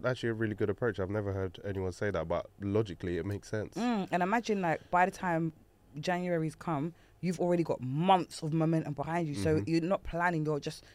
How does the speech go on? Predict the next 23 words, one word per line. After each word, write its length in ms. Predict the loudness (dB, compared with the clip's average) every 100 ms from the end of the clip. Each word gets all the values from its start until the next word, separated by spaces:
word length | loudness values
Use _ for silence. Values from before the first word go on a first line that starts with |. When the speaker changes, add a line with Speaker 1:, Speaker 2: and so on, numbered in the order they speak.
| -16
Speaker 2:
just 160 | -12 -4
continuing 600 | -2 0 0 0 0 0
what 100 | -2
you 100 | -2
need 200 | -2 -2
to 60 | -2
Speaker 1:
Exactly, 340 | 0 2 2
Speaker 2:
be 60 | 2
doing. 180 | -2 -4
Speaker 1:
yeah. 280 | -2 -2 -2 -6 -18 -10
Speaker 2:
Yeah. 360 | 0 2 4 2
So, 160 | 4 6
like, 160 | 4 2
yeah, 160 | 4 4
what's 260 | 4 0
your 120 | 0 2
perception 440 | 0 0 -4 -4
on 60 | -2
kind 220 | -2 -2
of 100 | -4
resolutions 540 | -4 -4 -6 -8 -10
and 100 | -12
stuff? 240 | -10 -10